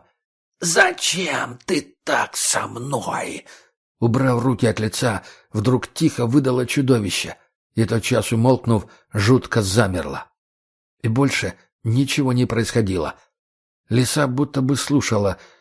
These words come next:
не копошатся ли под снегом мыши. Мария почувствовала свое сердце где-то в горле. Оно отдавало в висках быстрым буханием, и казалось, что женщина тоже его слышит.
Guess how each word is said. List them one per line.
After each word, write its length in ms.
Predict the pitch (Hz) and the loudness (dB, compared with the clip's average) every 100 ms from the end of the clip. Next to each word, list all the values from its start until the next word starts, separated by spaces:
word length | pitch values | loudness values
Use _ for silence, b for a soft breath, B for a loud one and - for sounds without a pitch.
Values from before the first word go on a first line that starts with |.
| b | b
не 120 | 107 120 | -2 0
копошатся 600 | 135 117 117 151 - 139 | 0 -2 -4 -4 -2 0
ли 120 | 143 | 0
под 240 | 139 139 | 0 -2
снегом 400 | - 127 120 123 | 0 0 0 2
мыши. 420 | 117 110 98 - 85 - _ _ _ _ _ | 2 2 0 -4 -8 -18 _ _ _ _ _
Мария 380 | - 117 127 123 | 0 2 4 2
почувствовала 720 | - 110 135 123 - 123 117 | 2 0 0 0 2 4 4
свое 280 | 107 117 113 | 2 2 2
сердце 360 | 104 139 117 113 | 4 2 2 0
где-то 380 | 104 107 113 107 | 0 0 0 -2
в 120 | 95 | -2
горле. 520 | 98 117 95 95 76 b b _ _ | 4 4 4 -2 -4 b b _ _
Оно 200 | - 127 | 2 4
отдавало 520 | 139 127 135 139 139 127 | 4 2 2 4 4 4
в 40 | |
висках 460 | 127 - 147 123 95 | 2 2 0 0 2
быстрым 420 | 135 - 143 120 | -2 2 2 4
буханием, 540 | 139 147 123 120 117 B B | 4 4 4 2 0 B B
и 80 | - | -2
казалось, 600 | 123 120 151 147 135 - B B | 0 2 4 4 2 -2 B B
что 240 | - 143 | -2 2
женщина 460 | 110 147 135 139 131 | 4 2 2 2 2
тоже 560 | - _ 170 156 131 151 | 0 _ 0 2 0 0
его 260 | 139 127 | 0 0
слышит. 500 | 131 131 117 - 87 | -2 -2 -2 -2 -6